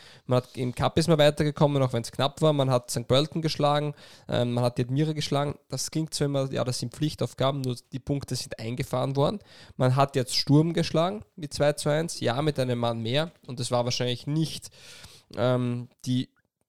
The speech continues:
überragendste Leistung, aber es hat gereicht und man sammelt die wichtigen Punkte, um über den Strich zu kommen. Und dafür schaut's ja derzeit nicht so schlecht aus.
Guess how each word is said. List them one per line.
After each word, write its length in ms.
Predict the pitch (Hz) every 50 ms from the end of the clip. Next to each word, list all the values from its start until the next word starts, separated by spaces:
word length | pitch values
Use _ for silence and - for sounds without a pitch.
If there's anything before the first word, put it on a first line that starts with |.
| _ _ _ _ -
überragendste 800 | 143 135 135 127 123 117 117 120 131 143 151 147 - - 135
Leistung, 580 | 123 120 120 127 135 - - - 180 185 170 - _
aber 260 | - 113 117 127 - 127
es 160 | 123 - -
hat 160 | 117 - -
gereicht 480 | - 113 120 120 123 151 170 - - - - - - - - _ _
und 480 | - 135 135 139 139 135 - - - -
man 240 | 120 120 123 123 - _ -
sammelt 500 | - - - 131 131 139 151 147 - -
die 120 | 139 131
wichtigen 400 | 143 151 127 - - 143 135 127
Punkte, 640 | - 139 151 180 - - - - 131 147 165 156 - _ _ _ _ -
um 340 | 135 135 135 139 139 139 - _
über 200 | - 139 135 -
den 120 | 131 131
Strich 300 | - - - 151 151 -
zu 120 | - - -
kommen. 300 | - 117 107 107 110 110
Und 140 | 110 - -
dafür 260 | 98 98 - - -
schaut's 240 | - 131 120 - -
ja 60 | 127
derzeit 320 | 123 123 - - 117 -
nicht 260 | 127 131 127 - -
so 80 | - 123
schlecht 380 | - - 113 113 - - - 147
aus. 240 | 160 170 - -